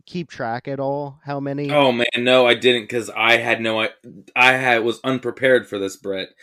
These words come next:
Speaker 2: 'Cause you said,
Speaker 1: Yeah.
Speaker 2: "Hey, do you wanna do it for throbbing?" And we're like, "Well, what about right now?" So, no, <laughs> I was not even watching it, like,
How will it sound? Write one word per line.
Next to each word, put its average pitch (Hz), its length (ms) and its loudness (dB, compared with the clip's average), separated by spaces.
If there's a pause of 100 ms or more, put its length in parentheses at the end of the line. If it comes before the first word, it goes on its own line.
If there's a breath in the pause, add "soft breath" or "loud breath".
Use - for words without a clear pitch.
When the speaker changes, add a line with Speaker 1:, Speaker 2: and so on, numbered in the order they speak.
(240 soft breath)
Speaker 2:
'Cause 131 200 4
you 131 100 4
said, 196 140 8
Speaker 1:
Yeah. 165 60 6
Speaker 2:
"Hey, 147 120 8
do 120 60 2
you 127 80 2
wanna 123 100 2
do 131 100 4
it 120 60 -6
for 120 100 0
throbbing?" 127 540 2
And 120 80 0
we're 120 120 -2
like, - 140 -8
"Well, 143 240 -2
what 147 120 2
about 147 200 2
right 135 200 2
now?" 113 340 -2 (300 loud breath)
So, 160 160 6
no, 143 280 6
<laughs> - 40 0
I 156 60 6
was 143 200 6
not 143 180 6
even 127 240 4
watching 127 380 2
it, 113 80 0
like, 117 240 -4